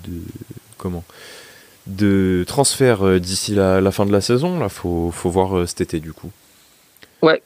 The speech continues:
Speaker 2: ouais, ouais, je pense
Speaker 1: Ok.
Speaker 2: que tout va jouer cet été. Oui, oui, non, là, clairement, je pense qu'on n'attend pas d'arrivée du côté Paris Saint-Germain, ni des départs, je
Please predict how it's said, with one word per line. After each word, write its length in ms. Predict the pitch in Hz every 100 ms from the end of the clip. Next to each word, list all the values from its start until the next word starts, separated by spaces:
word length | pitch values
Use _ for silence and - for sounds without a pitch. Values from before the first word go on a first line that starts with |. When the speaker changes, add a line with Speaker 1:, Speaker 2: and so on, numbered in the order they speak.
| _
Speaker 2:
ouais, 100 | 170
ouais, 140 | 165 143
je 80 |
pense 180 | 135 165
Speaker 1:
Ok. 60 | 160
Speaker 2:
que 60 |
tout 140 | - 160
va 100 | 147
jouer 100 | 143
cet 120 | -
été. 180 | - 139
Oui, 160 | 123 151
oui, 100 | 143
non, 240 | 135 131
là, 120 | 127
clairement, 280 | 131 131 139
je 80 | -
pense 120 | 135
qu'on 80 | 131
n'attend 200 | 127 120
pas 120 | 135
d'arrivée 320 | 135 123 135
du 80 | 127
côté 180 | 127 123
Paris 200 | 131 120
Saint-Germain, 320 | 127 123 156 _ _ -
ni 160 | 160
des 120 | 180 165
départs, 380 | 160 160 175 _ _
je 120 | 147